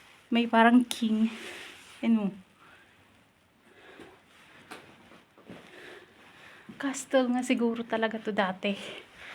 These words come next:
Yan.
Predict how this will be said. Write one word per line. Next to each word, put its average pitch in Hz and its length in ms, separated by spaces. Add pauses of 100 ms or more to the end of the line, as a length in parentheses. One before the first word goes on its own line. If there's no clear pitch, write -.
(3500)
Yan. 190 400